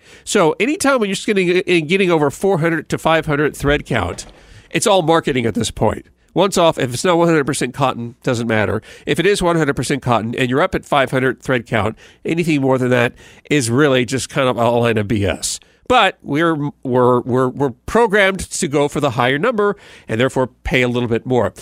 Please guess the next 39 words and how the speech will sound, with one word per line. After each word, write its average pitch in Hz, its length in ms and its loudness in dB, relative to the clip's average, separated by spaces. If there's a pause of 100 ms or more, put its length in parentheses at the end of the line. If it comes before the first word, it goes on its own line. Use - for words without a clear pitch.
(180)
Then 269 160 2
when 330 80 0
you're 277 80 0
getting 240 200 2
into 202 220 0
the 165 120 0
synthetic 190 480 0
br-, 127 260 0
blend, 123 540 0
br-, - 400 -14
brands, 131 400 -2
a 135 40 -2
lot 151 200 0
of, 139 120 -2
uh, 120 360 0
sheets - 400 -2
are 131 260 4 (280)
cotton, 143 640 -4
uh, 113 260 2
polyester 143 560 0
blend 135 320 2
or 127 60 -2
just 135 260 -2
polyester 127 540 2
overall, 123 500 4
which, 107 400 -2 (140)
phew, - 240 -8 (360)
if - 60 -20
you've 123 140 0
ever 117 100 2
slept - 260 -2
on 117 100 0
polyester 117 460 0
sheets, - 380 0
whew, 427 240 4 (300)
it's - 100 -20
gotta 135 140 -2
be 127 100 -2
hot. - 400 -4